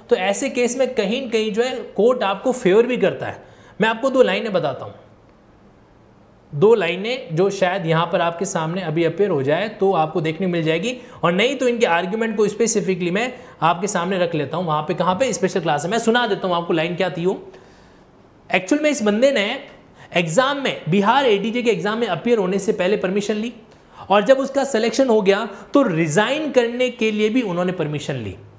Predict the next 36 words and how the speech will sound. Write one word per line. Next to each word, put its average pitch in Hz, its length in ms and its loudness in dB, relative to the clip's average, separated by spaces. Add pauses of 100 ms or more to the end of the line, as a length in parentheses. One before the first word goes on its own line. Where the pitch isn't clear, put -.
(380)
ठीक 254 80 0
है। 165 200 -4
दो 277 280 6
बार 170 460 2
उसने 185 220 -4
परमिशन 175 400 -4
ली 220 180 -2
और 185 220 -2
अपने 160 240 -6
इस 214 180 -6
तरीके 165 240 -2
से 202 160 -2
विजिलेंट, 156 420 -2
विजिलेंटनेस 180 760 -2
को 214 100 -2
दिखाया, 123 400 -6 (380)
अपने 160 160 0
कहते 226 180 0
हैं 302 60 0
ना 285 60 0
कि 240 160 2
जागरूकता 165 500 0
को, 160 120 -4
सतर्कता 175 460 -2
को 160 120 -8
दिखाया 139 340 -4
वगैरह, 101 300 -10 (520)
ठीक 240 120 0
है। - 140 -12 (200)
और 208 100 6
उसके 220 180 4
बाद 226 300 2
उन्होंने 214 240 -2
ज्वाइन 160 260 -2
किया - 120 -4
था। - 180 -12